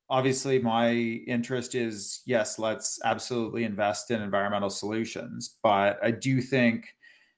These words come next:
you know, what was the Green New Deal? The, the original, uh, congressional document was, like, six pages or something like that for what would arguably be the largest economic stimulus package since the Great Depression.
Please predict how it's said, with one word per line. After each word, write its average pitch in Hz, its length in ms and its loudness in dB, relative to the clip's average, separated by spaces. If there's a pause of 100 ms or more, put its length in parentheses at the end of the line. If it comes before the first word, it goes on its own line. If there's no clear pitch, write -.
(300)
you 120 80 2
know, 127 80 6
what 143 120 6
was 147 140 2
the 139 120 0
Green 127 260 4
New 123 140 0
Deal? 120 520 2
The, 117 200 2
the 117 160 4
original, 117 880 -2 (200)
uh, 104 280 0
congressional 123 580 2
document 107 560 2
was, 101 180 -6
like, 101 200 -4
six - 260 -4
pages 117 480 0
or 101 80 -4
something 104 360 -8
like 101 200 -6
that 95 400 2 (380)
for 107 840 4 (300)
what 127 240 2
would 123 120 -2
arguably 113 880 0
be 113 220 -2
the 104 100 -6
largest 104 500 0
economic 104 600 -4
stimulus 104 420 -2
package 101 520 -2
since 101 200 -8
the - 80 -8
Great 98 200 0
Depression. - 600 -4